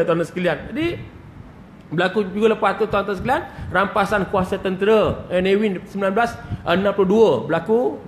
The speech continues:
Kop de Itak, tuan-tuan sekalian. Dan orang Islam, tuan-tuan sekalian, sejarawan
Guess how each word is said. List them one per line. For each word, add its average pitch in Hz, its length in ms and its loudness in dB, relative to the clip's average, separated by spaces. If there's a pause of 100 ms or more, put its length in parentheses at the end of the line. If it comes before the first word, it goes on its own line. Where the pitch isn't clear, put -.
Kop 175 240 0
de 185 80 0
Itak, 185 320 -2
tuan-tuan 165 160 -2
sekalian. 175 320 0 (340)
Dan 214 160 4
orang 254 160 4
Islam, 269 240 0
tuan-tuan 269 240 2
sekalian, 302 360 0 (280)
sejarawan 277 480 2